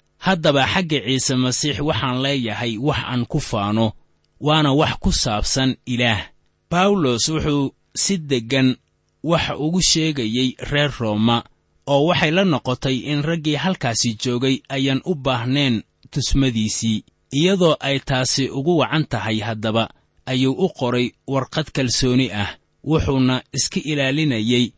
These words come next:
inuu iyaga ula muuqdo sida nin kibir badan. Bawlosna sidaas ma doonaynin. Haddaan horay idinku sii wadno oo aan eegno warqaddii Rasuul Bawlos uu u qoray dadka reer Rooma, cutubka shan iyo tobanaad, aayadaha siddeed iyo toban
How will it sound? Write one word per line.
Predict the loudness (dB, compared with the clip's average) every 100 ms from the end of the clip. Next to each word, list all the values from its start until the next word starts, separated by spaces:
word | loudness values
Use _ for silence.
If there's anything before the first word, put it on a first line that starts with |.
| _ -2
inuu | 2 2 0
iyaga | 0 2 2 0
ula | 0 0
muuqdo | 2 0 0 2 2 2 -2
sida | -2 0 2
nin | 4 4 2
kibir | 2 0 0
badan. | -2 0 0 0 _ _ -4
Bawlosna | 0 4 4 4 2 2 2 0 -4
sidaas | -2 0 0 2
ma | 0
doonaynin. | 0 2 2 2 2 2 2 -2 _ -6
Haddaan | -4 0 2 2
horay | 2 2 2 0
idinku | 0 2 2
sii | 2 2
wadno | 0 0 2 2
oo | 0 0 2
aan | 0 0
eegno | -2 0 2 2 0 _ _ -4
warqaddii | -2 0 0 2 0
Rasuul | 2 0 0 0
Bawlos | 2 2 2 2 0
uu | -2 -2
u | -2
qoray | 0 0 0 -2
dadka | -4 -4 -2 -2
reer | 0 -2
Rooma, | 0 0 2 0 -2
cutubka | -2 -2 0
shan | 0 0 0
iyo | -2
tobanaad, | -2 -2 0 -2 -2 -4
aayadaha | -2 -2 -2 -2 -4 -8 -6
siddeed | -6 -2 -4 -2
iyo | -4 -4
toban | -4 -2 -2